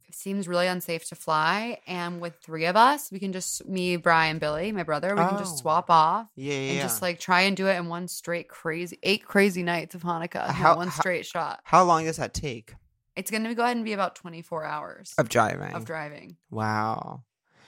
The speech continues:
Speaker 1: So
Speaker 2: I,
Speaker 1: I'm not
Speaker 2: um,
Speaker 1: sure. We're gonna try our best, and I think, um, hopefully in a few weeks, that won't be the craziest idea in the world.
Speaker 2: One time I drove from Tennessee to New York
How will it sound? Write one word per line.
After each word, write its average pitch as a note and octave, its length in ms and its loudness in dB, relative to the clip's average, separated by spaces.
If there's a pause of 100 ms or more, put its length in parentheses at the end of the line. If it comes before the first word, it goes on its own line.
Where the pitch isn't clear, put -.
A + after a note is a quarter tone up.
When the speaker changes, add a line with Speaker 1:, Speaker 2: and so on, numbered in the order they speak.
(160)
Speaker 1:
So - 80 2
Speaker 2:
I, B3 60 10
Speaker 1:
I'm C4 80 8
not F4 80 6
Speaker 2:
um, F4+ 60 2
Speaker 1:
sure. C#4 220 0
We're G3+ 120 4
gonna G#3+ 100 2
try A3 220 4
our A3+ 140 8
best, F3+ 640 2
and F3 640 -2 (540)
I G3 80 -2
think, A3 520 -4
um, F#3 500 2 (880)
hopefully A#3+ 260 6
in A3+ 60 6
a - 20 2
few G3+ 240 2
weeks, - 560 2
that F3 340 4
won't F3 220 -2
be E3 160 -2
the D#3 80 -6
craziest D3+ 420 -6
idea C#3 160 -14
in C3 60 -14
the - 80 -14
world. - 240 -12 (160)
Speaker 2:
One C3+ 200 2
time D3 220 4
I B2+ 140 0
drove A2+ 340 -6
from A2 240 -12
Tennessee G#2+ 480 -10
to G#2 120 -12
New G2+ 200 -10
York - 440 -18